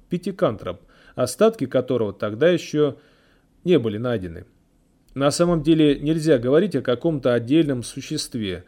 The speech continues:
Эволюция — это непрерывный и длительный процесс. То есть между человекообразным приматом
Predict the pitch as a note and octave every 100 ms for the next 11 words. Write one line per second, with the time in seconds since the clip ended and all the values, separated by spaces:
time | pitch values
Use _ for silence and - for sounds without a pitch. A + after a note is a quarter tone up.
0 | - - - A#2 C#3+ E3+ A3+ - D3+ D3+
1 | D3+ C#3 D3+ D#3 F#3 F#3+ D#3 A2+ G#2+ G#2+
2 | C#3 B2+ D#3+ - C#3 C#3 C#3 C#3+ - C3+
3 | A#2 F#2 - _ _ _ _ _ - C#3
4 | C3+ D#3 D#3+ D3 C#3+ C#3+ D3+ D3 D3 C#3+
5 | D#3 A#2+ A#2+ - C3 C3+ F3 F3 G#2 F2+